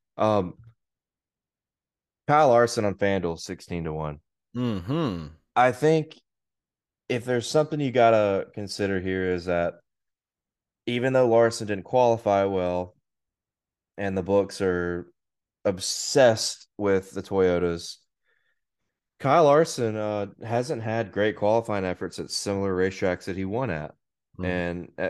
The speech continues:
Speaker 1: we talked about on Monday that he, he won Richmond, he won Martinsville, uh, was really good at Phoenix as well. He won North Wilkesboro,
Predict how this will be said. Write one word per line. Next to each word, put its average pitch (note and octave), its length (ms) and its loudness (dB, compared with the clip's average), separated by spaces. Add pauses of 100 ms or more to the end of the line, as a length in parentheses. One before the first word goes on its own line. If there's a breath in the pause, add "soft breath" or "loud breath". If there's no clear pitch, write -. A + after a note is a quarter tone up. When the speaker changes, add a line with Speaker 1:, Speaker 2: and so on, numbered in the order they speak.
Speaker 1:
we G2+ 120 -4
talked G2+ 240 -2
about G2+ 140 -2
on F#2 80 -2
Monday F#2 340 -4
that F2 140 -4
he, E2+ 340 -6 (320)
he G2 100 -10
won G2 260 -4
Richmond, F#2 580 -8 (120)
he F2 80 -8
won F#2+ 280 -4
Martinsville, E2+ 760 -6 (640)
uh, D#2+ 420 -6
was F2 240 -8
really G#2+ 240 4
good G#2 140 0
at F#2+ 100 0
Phoenix F#2+ 640 -6
as F2+ 140 -10
well. E2+ 300 -4
He E2+ 100 -2
won G2+ 260 -2
North A2+ 240 -2
Wilkesboro, E2+ 580 -6